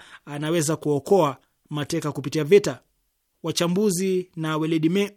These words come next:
weledi wengi wa Kizayuni pia wanaamini kwamba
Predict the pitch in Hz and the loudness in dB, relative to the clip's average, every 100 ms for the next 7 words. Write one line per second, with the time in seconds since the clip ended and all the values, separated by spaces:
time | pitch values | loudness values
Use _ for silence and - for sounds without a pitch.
0 | _ - 160 170 180 170 196 185 165 156 | _ -10 -4 2 2 6 4 4 -2 -4
1 | 151 185 185 156 - - _ - 175 160 | 0 4 4 0 -8 -20 _ 0 2 2
2 | 156 165 190 170 180 170 165 | 2 0 0 0 0 0 0